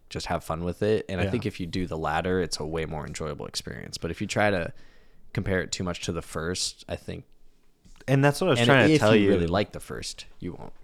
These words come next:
Speaker 2: Going into
Speaker 1: Yeah.
Speaker 2: it, I was like, you kinda gotta separate them.
Speaker 1: Yeah.
Speaker 2: Like, the first one is very horror. Like, it's,
Speaker 1: Mm-hmm.
Speaker 2: it's just like,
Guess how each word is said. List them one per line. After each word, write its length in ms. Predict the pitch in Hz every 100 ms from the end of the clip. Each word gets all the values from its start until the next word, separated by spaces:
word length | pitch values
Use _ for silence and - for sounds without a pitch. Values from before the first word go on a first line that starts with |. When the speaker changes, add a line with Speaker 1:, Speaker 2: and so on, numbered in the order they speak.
| -
Speaker 2:
Going 320 | - 107 104 98
into 300 | 104 - 90
Speaker 1:
Yeah. 60 |
Speaker 2:
it, 80 | 82
I 80 | 82
was 120 | 92
like, 160 | 90 104
you 80 | 95
kinda 360 | - 117 151
gotta 220 | 131 120 107
separate 600 | - 101 - 80 80 -
them. 220 | - 104 104
Speaker 1:
Yeah. 260 | 98 - 98
Speaker 2:
Like, 140 | 101
the 80 | 101
first 320 | - 139 139
one 160 | 143 117
is 180 | 104 90
very 360 | 92 92 90
horror. 520 | 90 92 87 - 113 - -
Like, 140 | 90
it's, 200 | 95 80
Speaker 1:
Mm-hmm. 100 | 98
Speaker 2:
it's 220 | 87 -
just 280 | - 98 -
like, 240 | 90 87